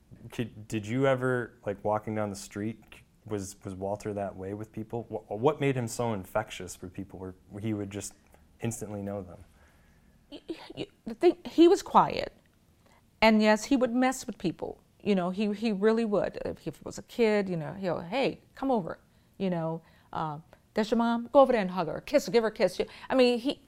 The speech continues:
Speaker 2: that, it was just in him to do those types of things, but yet he truly was a very quiet person, because at home, you know, we called it, like, our basement, our lower level, the dungeon, because he kept it dark, and, you know, and,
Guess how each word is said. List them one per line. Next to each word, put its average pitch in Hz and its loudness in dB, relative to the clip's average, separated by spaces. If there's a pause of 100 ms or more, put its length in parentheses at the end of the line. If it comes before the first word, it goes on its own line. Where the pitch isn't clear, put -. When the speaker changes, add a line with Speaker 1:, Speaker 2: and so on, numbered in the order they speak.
(140)
Speaker 2:
that, 180 4
it 262 6
was 262 6
just - -2
in 220 10
him 220 2
to 196 0
do 185 2
those 185 0
types 190 -2
of 196 -4
things, 208 0 (320)
but 214 0
yet 208 6
he 214 -2
truly 220 0
was 175 0
a 151 -4
very 160 -2
quiet 190 -2
person, - -10
because 160 -8
at 151 -10
home, 202 0 (440)
you 175 -4
know, 170 -4
we 165 -2
called 165 -4
it, 160 -4
like, 160 -4
our 156 -2
basement, 156 -6
our 156 -4
lower 151 -6
level, 151 -10
the 151 -8
dungeon, 151 -8
because 151 -10
he - -10
kept - -12
it 160 -8
dark, 151 -6
and, - -10 (180)
you 170 -4
know, 151 -8
and, 151 -12